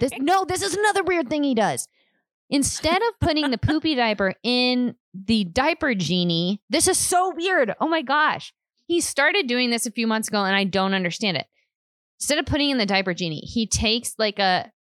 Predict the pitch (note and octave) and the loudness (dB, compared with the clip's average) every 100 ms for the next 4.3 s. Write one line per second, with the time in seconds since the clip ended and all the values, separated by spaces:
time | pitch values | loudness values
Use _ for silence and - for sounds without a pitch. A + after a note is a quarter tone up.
0 | _ _ _ G3 F#3 F#3 F#3 F#3+ G#3+ G#3+ | _ _ _ -2 0 2 0 -4 -4 -2
1 | G3 F3+ F3 D#3+ E3+ C#3+ C#3+ - _ _ | 0 -2 -2 -6 -2 -2 -4 -10 _ _
2 | _ _ _ _ - - G#3 G3+ G3+ G3+ | _ _ _ _ -20 -4 0 0 0 0
3 | F#3+ F3+ - - - _ _ G2+ - A3 | -2 -4 -8 -10 -14 _ _ -8 -4 -4
4 | - - | -4 -8